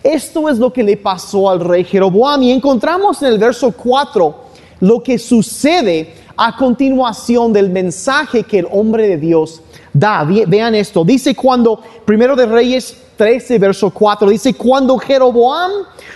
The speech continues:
oyó al hombre de Dios hablar contra el altar de Betel,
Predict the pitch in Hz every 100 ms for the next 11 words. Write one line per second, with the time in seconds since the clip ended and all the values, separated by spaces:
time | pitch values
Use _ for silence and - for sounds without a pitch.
0 | - - 247 233 165 208 370 285 160 175
1 | - - - 220 220 208 233 311 370 349
2 | 294 220 247 214 - - 202 175 220 285
3 | 294 - 285 277 254 220 214 208 196 196
4 | 175 254 277 311 269 226 - 247 170 151
5 | 190